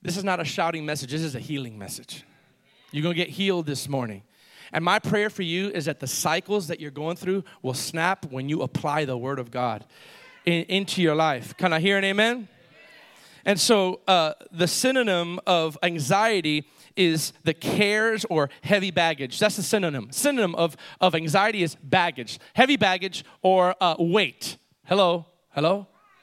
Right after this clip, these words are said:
So the synonym, if you look up the, the synonym of anxiety is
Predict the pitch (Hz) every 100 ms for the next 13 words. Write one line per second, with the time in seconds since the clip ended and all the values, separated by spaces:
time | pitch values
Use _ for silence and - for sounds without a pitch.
0 | _ - - - 202 190 - 311 359 220
1 | 170 180 269 294 277 190 208 190 180 262
2 | 262 254 254 196 175 147 208 208 175 -
3 | 175